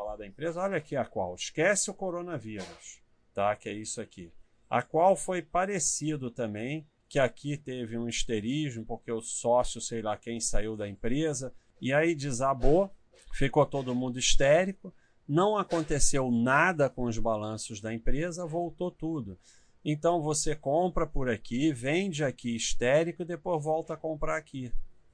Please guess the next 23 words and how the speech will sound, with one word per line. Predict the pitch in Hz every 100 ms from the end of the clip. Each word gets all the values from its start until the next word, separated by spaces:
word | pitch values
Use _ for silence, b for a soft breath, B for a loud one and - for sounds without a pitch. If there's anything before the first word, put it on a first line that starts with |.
| _ _
Se | - 170
você | 214 - 233
não | 233 180
vai | 160 180
aguentar | 160 135 127 117 117 107
isso, | 143 180 156 160
é |
melhor | 160 165 170
você | 165 160 180
não | 175 165
ter | 170
ações, | 175 165 - 156 165 139 - -
porque | 127 -
senão | 156 165 175
você | 175 180
vai | 165
ficar | 156 - 135
só | - 123
compra | - 185 180 165
aqui | - 185
e |
vende | 160 170 143
aqui. | 131 - 107